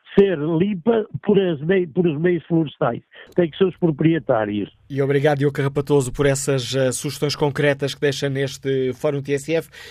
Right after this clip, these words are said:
Speaker 2: que já ultrapassou em largos minutos o tempo que nos estava disponível para este debate.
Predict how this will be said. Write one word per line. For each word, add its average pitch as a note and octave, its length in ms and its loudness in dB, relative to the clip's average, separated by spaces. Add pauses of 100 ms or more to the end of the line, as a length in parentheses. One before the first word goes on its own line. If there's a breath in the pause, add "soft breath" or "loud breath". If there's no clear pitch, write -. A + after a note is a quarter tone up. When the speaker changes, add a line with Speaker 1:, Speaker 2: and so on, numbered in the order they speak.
(100)
Speaker 2:
que - 80 -12
já C#3+ 120 2
ultrapassou C#3+ 500 0
em C#3 60 0
largos C3+ 260 0
minutos C#3 300 -2
o C3 40 -12
tempo C#3 220 -4
que - 80 -8
nos C3+ 80 -4
estava C3 460 0
disponível C3+ 420 -2
para C3+ 180 -4
este C3+ 400 -2
debate. C#3+ 380 -4